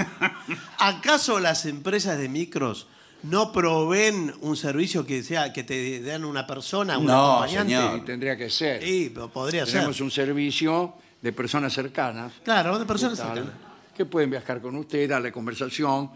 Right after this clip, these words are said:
Speaker 3: incluso darle la razón.
Speaker 1: Claro.
Speaker 3: Según la clase de personas cercanas, tenemos, este, eh, alfa y beta.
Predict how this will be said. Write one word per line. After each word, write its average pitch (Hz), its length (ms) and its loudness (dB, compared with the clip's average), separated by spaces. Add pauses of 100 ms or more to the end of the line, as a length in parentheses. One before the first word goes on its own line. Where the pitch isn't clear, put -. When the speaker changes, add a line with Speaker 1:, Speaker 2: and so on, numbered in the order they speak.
(200)
Speaker 3:
incluso 165 340 -2
darle 170 240 2
la 143 120 0
razón. 120 580 -4 (300)
Speaker 1:
Claro. 220 200 6
Speaker 3:
Según 208 140 6
la 214 120 4
clase 202 340 6
de 165 100 6
personas 165 460 0
cercanas, 156 460 0 (340)
tenemos, 156 600 0
este, 107 580 -6 (640)
eh, 101 360 -14 (520)
alfa 180 680 2
y 135 120 -4
beta. 98 420 -10